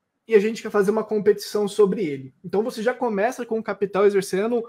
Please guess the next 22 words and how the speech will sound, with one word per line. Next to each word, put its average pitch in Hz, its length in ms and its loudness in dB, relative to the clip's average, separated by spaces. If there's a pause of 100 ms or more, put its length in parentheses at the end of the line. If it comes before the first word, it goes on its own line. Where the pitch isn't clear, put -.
(260)
um, 220 540 4
um 202 60 -2
papel 214 500 2
muito 214 480 2
grande, 185 400 4
né? 165 120 0
A 170 60 4
noção 190 360 2
moderna 220 420 0
de - 140 -6
propriedade, 185 840 -2
principalmente, 175 960 -6 (380)
é, 180 320 2
tendo 190 440 4
uma, 196 720 2
uma 185 280 2
função 202 720 -2
e 185 60 2
um, 190 60 2
um, 190 560 -2
e 185 100 -2
uma 160 1040 0